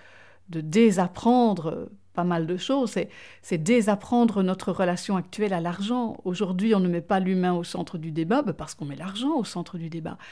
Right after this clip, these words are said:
Et là, au niveau individuel, il y a une réflexion à avoir pour chacun d'entre nous. Qu'est-ce qui est plus important dans la vie ? Hein ? Donc, est-ce que l'argent est vraiment le centre de, de notre monde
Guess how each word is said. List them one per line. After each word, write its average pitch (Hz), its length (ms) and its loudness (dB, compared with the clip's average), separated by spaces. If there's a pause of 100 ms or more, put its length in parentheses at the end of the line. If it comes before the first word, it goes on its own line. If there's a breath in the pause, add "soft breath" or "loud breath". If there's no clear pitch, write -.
(260 loud breath)
Et 160 80 -4
là, 254 220 2
au 247 80 6
niveau 190 220 4
individuel, 185 460 0
il 277 40 -4
y - 20 2
a 240 40 2
une 196 60 2
réflexion 180 480 -4
à - 20 -4
avoir 214 380 -4
pour - 160 -16
chacun 254 400 -2
d'entre 196 300 0
nous. 175 200 -2 (540 soft breath)
Qu'est-ce - 200 -6
qui - 100 -2
est 190 40 -8
plus 175 240 -6
important 175 460 -6
dans 165 120 -4
la 143 140 -8
vie ? 170 240 -14 (580)
Hein ? 185 180 -8 (420 loud breath)
Donc, 196 140 -6
est-ce 185 160 -4
que - 80 -6
l'argent 175 500 0
est 233 60 2
vraiment 196 500 0
le 175 240 -4
centre 214 640 -2 (440 soft breath)
de, 170 340 -8
de 175 160 0
notre 180 340 0
monde 254 460 2